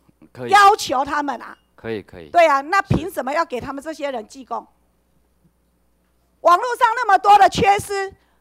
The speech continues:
Speaker 2: 网络上那么多的骂声啊，对这些缺失的骂声啊，啊，你也去看过好几次了，他们值得记功吗？我想大部分的台湾国人都不同意哦。
Speaker 1: 因是原来做甲真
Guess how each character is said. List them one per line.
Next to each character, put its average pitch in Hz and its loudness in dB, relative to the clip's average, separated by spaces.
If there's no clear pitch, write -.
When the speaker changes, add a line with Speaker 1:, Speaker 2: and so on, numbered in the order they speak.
Speaker 2:
网 339 6
络 466 -4
上 480 4
那 480 -6
么 403 4
多 415 6
的 392 6
骂 440 0
声 381 -2
啊， 302 -8
对 440 -4
这 453 -2
些 370 0
缺 392 -4
失 - -12
的 359 0
骂 370 -4
声 311 -6
啊， 254 -12
啊， - -8
你 494 -12
也 339 0
去 415 -6
看 415 -4
过 392 2
好 311 -2
几 254 -14
次 311 -12
了， 214 -14
他 392 -10
们 370 -6
值 330 -14
得 330 -2
记 339 -10
功 294 -4
吗？ 285 -8
我 311 -6
想 269 -6
大 330 -4
部 359 -10
分 339 -6
的 269 -8
台 247 -10
湾 262 -8
国 247 -8
人 233 -8
都 254 -12
不 247 -14
同 214 -18
意 220 -16
哦。 - -18
Speaker 1:
因 151 -8
是 - -18
原 113 -12
来 147 -14
做 135 -14
甲 120 -16
真 98 -20